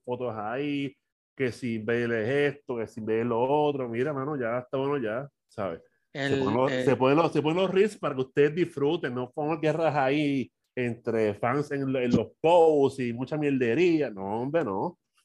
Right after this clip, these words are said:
Speaker 1: No estamos
Speaker 2: Ok.
Speaker 1: para eso. Yo vi
Speaker 2: El
Speaker 1: una
Speaker 2: otro
Speaker 1: lucha, yo vi una lucha hoy
Speaker 2: Ujú.
Speaker 1: que lo voy a pensar si lo subo en estos días. Porque
Speaker 2: Eh.
Speaker 1: si la subo y hay
Speaker 2: Olvídate.
Speaker 1: gente ahí, lo voy a borrar.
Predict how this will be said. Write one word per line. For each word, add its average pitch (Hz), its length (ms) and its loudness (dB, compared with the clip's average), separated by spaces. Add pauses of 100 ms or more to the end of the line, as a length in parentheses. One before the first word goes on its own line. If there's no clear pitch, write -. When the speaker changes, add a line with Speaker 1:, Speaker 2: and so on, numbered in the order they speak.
(340)
Speaker 1:
No 95 180 -2
estamos 120 200 -2
Speaker 2:
Ok. 127 100 -4
Speaker 1:
para 123 200 2
eso. 123 360 -4 (280)
Yo 120 200 2
vi 123 80 4
Speaker 2:
El 139 80 4
Speaker 1:
una 156 100 8
Speaker 2:
otro 170 200 4
Speaker 1:
lucha, - 280 0
yo 135 200 2
vi 147 100 4
una 160 80 2
lucha 185 340 4
hoy 208 440 0 (260)
Speaker 2:
Ujú. 147 240 -6 (260)
Speaker 1:
que 135 100 -2
lo 127 100 2
voy 123 100 0
a - 20 -10
pensar 180 340 -2
si 190 140 -4
lo 147 80 0
subo 147 140 -4
en 160 60 -6
estos 165 260 -8
días. 113 280 -2 (680)
Porque 139 420 4
Speaker 2:
Eh. - 200 -6 (220)
Speaker 1:
si - 160 -2
la 135 180 6
subo 135 560 6 (800)
y 143 80 2
hay 143 100 6
Speaker 2:
Olvídate. 170 240 4
Speaker 1:
gente 139 220 4
ahí, 175 380 -2 (120)
lo 131 120 -4
voy 143 100 2
a - 20 4
borrar. 117 400 -2